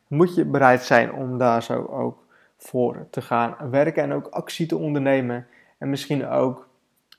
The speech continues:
ehm, andere of oude,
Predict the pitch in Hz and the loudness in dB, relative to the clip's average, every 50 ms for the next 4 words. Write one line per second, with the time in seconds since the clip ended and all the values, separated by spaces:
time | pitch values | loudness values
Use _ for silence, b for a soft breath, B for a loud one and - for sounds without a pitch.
0 | _ _ _ _ _ - - - 131 127 123 123 120 123 135 143 _ _ _ b | _ _ _ _ _ -14 -8 -6 -4 -4 -4 -4 -6 -10 -14 -18 _ _ _ b
1 | b b b b b b b b b - 151 143 143 135 135 127 127 123 123 123 | b b b b b b b b b 0 0 2 2 2 2 4 2 2 0 -4
2 | - - _ _ _ _ _ _ _ - 135 - - - - - 147 156 151 147 | -10 -18 _ _ _ _ _ _ _ -12 -10 -10 -12 -12 -6 0 2 2 4 4
3 | 143 139 131 123 - - | 4 4 2 2 -2 -6